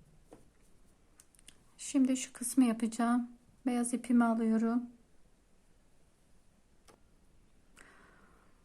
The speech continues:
Bu topuk kısmını beş sıra yapmış olduk. Ve bu ortasından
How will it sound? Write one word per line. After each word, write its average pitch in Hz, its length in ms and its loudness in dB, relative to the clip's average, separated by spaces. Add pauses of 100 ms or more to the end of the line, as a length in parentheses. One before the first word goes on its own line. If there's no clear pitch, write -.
(440)
Bu 294 180 -6
topuk 311 380 0
kısmını 262 520 6
beş 285 180 6
sıra 262 520 4 (1800)
yapmış 269 420 2
olduk. 294 600 2 (1400)
Ve 262 180 0
bu 285 140 4
ortasından 277 1300 6